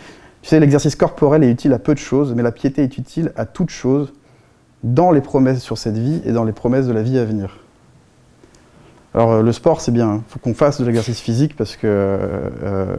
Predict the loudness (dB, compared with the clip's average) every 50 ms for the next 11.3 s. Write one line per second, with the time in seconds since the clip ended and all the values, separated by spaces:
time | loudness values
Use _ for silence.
0 | -6 -8 -10 -10 -12 -14 -16 -16 -6 -4 -2 0 0 -2 -2 -2 -2 0 0 0
1 | 0 -2 -4 -6 -8 -6 -6 -6 -6 -6 -10 -20 -20 -20 -6 0 2 2 4 4
2 | 4 4 4 4 2 4 4 4 4 4 4 2 2 0 0 0 2 2 4 4
3 | 2 2 2 0 -2 -4 -14 -20 -20 _ _ _ _ _ _ _ _ _ _ -6
4 | -4 -2 -2 -4 -4 -4 -2 0 2 2 4 4 2 2 2 2 0 0 0 -2
5 | -6 -6 -6 -6 -4 -4 -6 -6 -6 -10 -12 -6 -6 -6 -6 -6 -4 -4 -2 0
6 | 2 2 0 0 -2 -2 -2 -2 -2 -2 -4 -8 -6 -6 -6 -4 -4 -6 -4 -2
7 | -4 -4 -4 -8 -18 _ _ _ _ _ _ _ -2 0 0 2 4 2 2 2
8 | -2 -6 -6 -4 -2 -2 -2 -2 -2 -4 -6 -8 -12 -18 _ _ _ _ _ _
9 | _ _ _ _ -20 _ _ _ _ -20 _ _ _ 0 0 2 2 2 2 2
10 | -2 -2 -2 -6 _ _ _ _ _ _ -2 2 4 4 6 6 4 4 2 2
11 | 2 2 2 2 0 -2